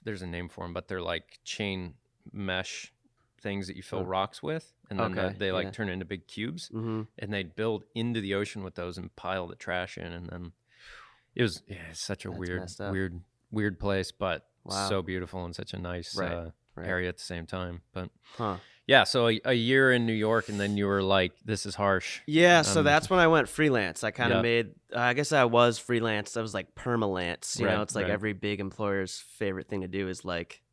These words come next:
Speaker 2: string you along. They don't have
Speaker 1: Right.
Speaker 2: to pay you benefits, and, um, but whatever. It, it was great. And then I,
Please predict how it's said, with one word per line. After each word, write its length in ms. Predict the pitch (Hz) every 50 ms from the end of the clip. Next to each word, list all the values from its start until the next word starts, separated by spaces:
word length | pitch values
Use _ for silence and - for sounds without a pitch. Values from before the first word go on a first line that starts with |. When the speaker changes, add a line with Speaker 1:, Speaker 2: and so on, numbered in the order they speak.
| _ _
Speaker 2:
string 400 | - - - - - 123 113 110
you 160 | 107 98 101
along. 460 | 101 98 98 98 101 98 98 98 98 98
They 60 | 98
don't 100 | 101 101
have 60 | 90
Speaker 1:
Right. 40 | 87
Speaker 2:
to 60 | 92
pay 140 | - 117 104
you 60 | 101 92
benefits, 760 | 98 98 98 98 - - 104 98 95 95 95 92 - - -
and, 260 | 78 64 62 60 64 _ _ - -
um, 320 | 82 73 62 62 55 52 - _ _ _ _
but 120 | - 165 175
whatever. 260 | 165 147 123 107 107
It, 240 | 113 92 127 135 -
it 80 | 131 135
was 120 | 131 127 113
great. 260 | - 113 104 101 - -
And 160 | 107 113 117
then 100 | 113 113
I, 300 | 110 110 104 101 95